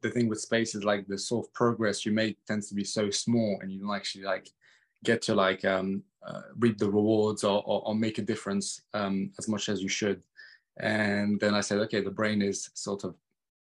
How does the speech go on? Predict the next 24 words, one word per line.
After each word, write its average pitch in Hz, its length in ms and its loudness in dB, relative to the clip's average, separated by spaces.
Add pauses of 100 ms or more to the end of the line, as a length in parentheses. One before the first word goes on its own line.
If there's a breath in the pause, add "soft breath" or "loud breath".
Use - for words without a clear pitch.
(140)
very 104 260 4
interesting. 101 480 0
Everyone 101 300 0
has 95 160 -4
a 98 40 -2
brain. 98 300 -2
Everyone's 98 340 -4
interested 101 360 -4
in, 95 320 -4
in 101 60 0
the 95 60 0
brain." 95 360 -2
So 95 240 -6 (480 soft breath)
I 101 80 0
went 104 180 2
down 101 180 2
the 98 80 0
kind 95 200 -4
of 95 100 -2
neuroscience, 98 880 -2
uh, 95 160 -4
brain 101 300 0
health 98 280 -4
path. 104 200 -4